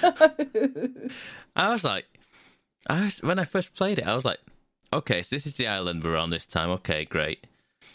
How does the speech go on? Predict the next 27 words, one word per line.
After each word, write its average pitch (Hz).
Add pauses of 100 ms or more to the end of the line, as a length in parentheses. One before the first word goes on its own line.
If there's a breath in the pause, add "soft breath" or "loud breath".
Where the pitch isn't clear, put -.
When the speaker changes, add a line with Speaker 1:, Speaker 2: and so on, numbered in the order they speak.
(220 loud breath)
Speaker 2:
And 110
then 123
I 117
backed 131
out 135
and 101
it 90
just, 110 (280)
it 76
just, 110
like, 101
zoomed 113
the 101
map. 107
I 151
went, 95 (540)
"Oh 113
no, 101
this 92
is 117
just -
a 302
small 339
Speaker 1:
<laughs> -
Speaker 2:
island 339
in 180
a 170